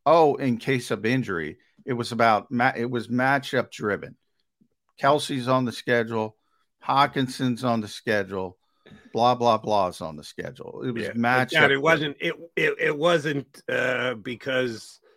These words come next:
Speaker 2: uh, they don't practice fucked. You just told me teams don't practice fucked.
Speaker 1: Yeah,
Speaker 2: So, of course,
Speaker 1: exactly.
Speaker 2: Sean Desai's not gonna say, "Well, we're, we're practicing it because there's the possibility of injury." Well, guess what? Injuries happen.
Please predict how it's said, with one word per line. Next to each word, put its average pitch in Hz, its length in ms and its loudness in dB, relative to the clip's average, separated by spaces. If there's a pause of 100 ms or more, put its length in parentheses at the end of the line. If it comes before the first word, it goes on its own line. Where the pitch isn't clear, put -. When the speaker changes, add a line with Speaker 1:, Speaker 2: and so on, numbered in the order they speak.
(260)
Speaker 2:
uh, 110 360 -10
they 120 180 -4
don't 135 200 0
practice 135 440 -2
fucked. - 580 0 (440)
You 127 160 -8
just 160 240 2
told 214 220 4
me 147 80 0
teams 175 300 -2
don't 170 220 4
practice 165 400 0
fucked. 247 580 2 (120)
Speaker 1:
Yeah, 170 200 -2
Speaker 2:
So, 156 240 0
of 107 80 -6
course, 247 340 6
Speaker 1:
exactly. - 140 -8
Speaker 2:
Sean 196 140 2
Desai's 196 400 2
not 180 200 4
gonna 156 180 -2
say, 214 220 0 (220)
"Well, 190 200 2
we're, 165 340 4
we're 160 220 -4
practicing 170 680 -6
it 165 220 -2
because 143 580 -6 (280)
there's 160 280 -2
the 151 140 -2
possibility 180 680 -4
of 165 80 -2
injury." 208 360 -2
Well, 202 440 -4
guess 220 220 -4
what? 262 220 -2
Injuries 233 380 -4
happen. 262 400 -4